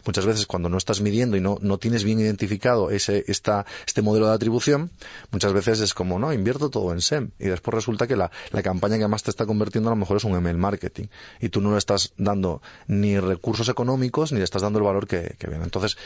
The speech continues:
de ahí ese modelo de, de atribución, es cómo interactúa cada canal para conseguir ese clic.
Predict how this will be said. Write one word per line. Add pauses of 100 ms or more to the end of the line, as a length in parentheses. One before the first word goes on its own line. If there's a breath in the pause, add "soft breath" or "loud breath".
(180 loud breath)
de
ahí
ese
modelo
de,
de
atribución,
es (360 loud breath)
cómo (140)
interactúa
cada
canal
para
conseguir
ese
clic.